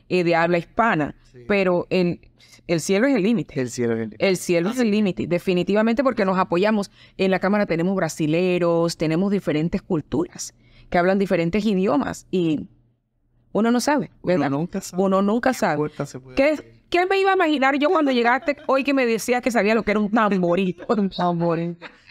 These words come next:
Speaker 2: Deja que te enseñe la foto
Speaker 1: Oh, my
Speaker 2: de Panamá
Speaker 1: God.
Speaker 2: dando el tamborito.
Speaker 1: Dios mío, y dime qué comidas comiste en Panamá que te
Speaker 2: Bueno,
Speaker 1: impresionaron, porque tú has
Speaker 2: mira.
Speaker 1: viajado por varios países, has dado
Speaker 2: Sí,
Speaker 1: vueltas.
Speaker 2: sí, sí, sí.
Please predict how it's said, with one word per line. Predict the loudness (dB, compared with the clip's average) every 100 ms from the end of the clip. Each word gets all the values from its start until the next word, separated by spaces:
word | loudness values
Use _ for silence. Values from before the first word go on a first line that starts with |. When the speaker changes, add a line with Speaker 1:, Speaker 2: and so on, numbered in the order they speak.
| -2
Speaker 2:
Deja | 0 2
que | 2 2
te | 0
enseñe | 0 0 2 2
la | 0
foto | 2
Speaker 1:
Oh, | 2 4 2 0 0
my | 0 2
Speaker 2:
de | 0
Panamá | 0 0 0 0 2 2 2 0
Speaker 1:
God. | 0
Speaker 2:
dando | 0 0 0
el | 0
tamborito. | 0 0 0 0 0 2
Speaker 1:
Dios | 0 -2
mío, | -2 0
y | 0 0
dime | 0 2 0
qué | 0 -2
comidas | 0 0 0 0 0
comiste | 0 -2 0 0
en |
Panamá | 0 2 0 0
que | 0
te | 0
Speaker 2:
Bueno, | 0 0 0
Speaker 1:
impresionaron, | 0 0 0 2 0 -2
porque | -4
tú | 0
has | 0 2
Speaker 2:
mira. |
Speaker 1:
viajado | 2 2 2
por | 0 0
varios | 2 0
países, | 0 0 2 2
has | 0
dado | 2
Speaker 2:
Sí, | 2
Speaker 1:
vueltas. | 2 0 0
Speaker 2:
sí, | 0 0
sí, | -2 -2
sí. | -2 -4 -4